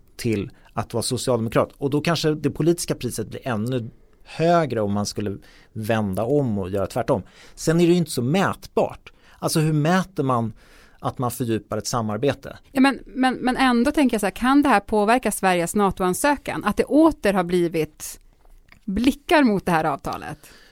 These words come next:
Speaker 1: Ja, men det är ju flera, så här, bedömare som säger att det, att det, det här är ju inte bra, liksom. Och det använder ju också alla, eh, politiska aktörer. Eh, så att Magdalena Andersson använder ju det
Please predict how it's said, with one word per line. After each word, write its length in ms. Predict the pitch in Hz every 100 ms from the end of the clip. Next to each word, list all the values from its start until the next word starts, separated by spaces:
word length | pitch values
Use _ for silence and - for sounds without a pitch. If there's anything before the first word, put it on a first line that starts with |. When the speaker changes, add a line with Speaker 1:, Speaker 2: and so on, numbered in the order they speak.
| _
Speaker 1:
Ja, 180 | - 139
men 160 | 156
det 60 | 147
är 20 |
ju 100 | 165
flera, 520 | 156 175 190 170 151 123 - 170
så 160 | 131 143
här, 80 | 110 - 180 262
bedömare 720 | 127 127 139 143 139 127 107
som 340 | - 107 92 - -
säger 800 | - - - - 160 127 127 139
att 140 | -
det, 260 | 117 113 170
att 160 | 123 123
det, 200 | 143 147
det 140 | 147
här 120 | 135 147
är 40 | 143
ju 80 |
inte 180 | 147 131
bra, 400 | 143 156 110 - -
liksom. 440 | - 98 - 92 113
Och 200 | 131 117
det 220 | 135 139 - _ _ _ _ _ _
använder 640 | - 160 131 135 170 170 147
ju 60 |
också 220 | 104 - -
alla, 460 | 120 107 110 104 101 - _ -
eh, 340 | 123 120 69 - -
politiska 520 | - 131 135 - -
aktörer. 640 | 113 - 156 120 117 120 - -
Eh, 360 | - 123 117 110
så 140 | 123
att 80 | 113 _
Magdalena 480 | - 127 117 120 120
Andersson 360 | 120 117 147 139
använder 540 | 127 110 110 117 117
ju 140 | 113 113
det 320 | 107 104